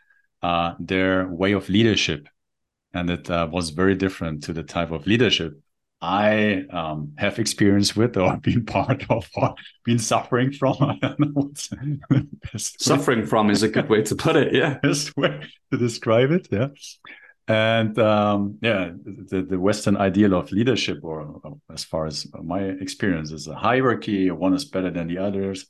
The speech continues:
Speaker 1: Uh, it implies one knows better than the others. Um, they,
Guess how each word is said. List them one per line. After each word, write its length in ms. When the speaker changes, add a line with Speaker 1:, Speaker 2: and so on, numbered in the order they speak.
Speaker 1:
Uh, 240
it 180
implies 440
one 200
knows 300
better 280
than 200
the 120
others. 520
Um, 340
they, 180